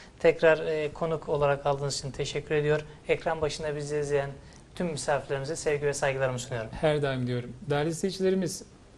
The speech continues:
Speaker 2: İstanbul stüdyolarındayız Kanal altmış televizyonumuzun. Kanal altmış televizyonu şükürler olsun ki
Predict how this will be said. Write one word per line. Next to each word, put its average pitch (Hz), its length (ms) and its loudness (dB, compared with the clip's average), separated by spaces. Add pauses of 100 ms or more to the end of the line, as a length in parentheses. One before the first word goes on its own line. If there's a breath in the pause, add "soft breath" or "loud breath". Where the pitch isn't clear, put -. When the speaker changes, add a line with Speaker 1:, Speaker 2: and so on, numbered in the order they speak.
(100)
Speaker 2:
İstanbul 175 340 0
stüdyolarındayız 139 760 -2
Kanal 131 260 -4
altmış 131 260 -8
televizyonumuzun. 131 600 -4
Kanal 151 240 -2
altmış 139 280 -4
televizyonu 139 420 -2
şükürler 147 320 -2
olsun 120 340 -2
ki 233 220 2